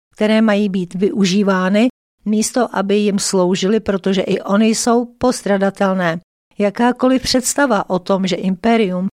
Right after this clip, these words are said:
je obousměrná ulice, je stále více v rozporu s existující realitou. Ve skutečnosti tento trend, kdy Amerika vysává Evropu, aby podpořila sama sebe, trvá přinejmenším od roku devatenáct set devadesát osm.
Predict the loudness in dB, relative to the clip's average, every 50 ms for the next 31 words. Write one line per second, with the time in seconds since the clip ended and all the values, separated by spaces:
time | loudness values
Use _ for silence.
0 | _ _ _ -4 -2 -2 -2 -4 -4 -4 -2 0 2 0 0 0 -2 0 2 2
1 | 2 2 2 0 0 0 -2 0 0 2 2 0 0 -2 -2 -2 -2 -4 -4 -2
2 | -2 -2 -2 0 0 2 2 2 2 2 0 -2 -2 0 -2 0 0 0 0 -2
3 | -2 -2 0 0 2 2 0 -2 -4 -4 -2 0 0 0 0 0 0 2 0 0
4 | 0 0 0 0 2 2 2 2 0 0 0 0 0 0 -2 -6 -10 _ _ _
5 | _ _ _ -4 -2 0 0 -2 -4 -4 -4 -2 -2 -2 0 0 0 0 0 -2
6 | -4 -2 0 -2 -2 0 -2 -2 -2 -2 0 2 2 2 2 0 -2 -4 -4 -4
7 | -4 -4 -2 -2 0 0 2 0 0 0 0 -2 0 0 -2 -2 0 0 0 0
8 | 0 -2 -4 -4 -4 -2 0 0 0 0 0 -2 -2 -2 -4 _ _ -6 -4 -2
9 | -2 -2 -2 -2 -2 -4 -4 -4 -2 -2 0 0 0 0 -2 -2 -2 -2 -2 -2
10 | -2 -2 -2 0 0 0 -2 -2 -2 0 0 0 0 0 0 2 2 4 4 4
11 | 4 4 2 2 0 0 0 0 2 0 2 2 0 0 0 0 -2 -2 -2 _
12 | _ _ _ _ -4 -2 -2 0 0 2 2 2 2 2 2 0 0 2 2 2
13 | 0 0 0 0 0 0 0 0 -2 -2 -2 -2 -4 -4 -4 -6